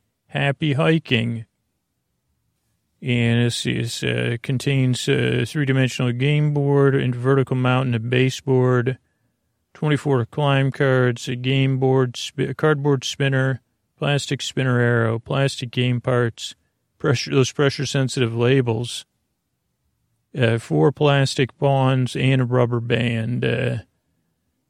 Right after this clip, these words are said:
and it co-, has a sneak peek of the peak, uh,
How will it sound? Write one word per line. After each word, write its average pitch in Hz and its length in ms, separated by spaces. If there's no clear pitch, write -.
and 123 300
it 123 120
co-, 139 280
has 123 240
a 120 80
sneak - 400
peek 160 260
of 127 220
the 120 100
peak, - 420
uh, 120 340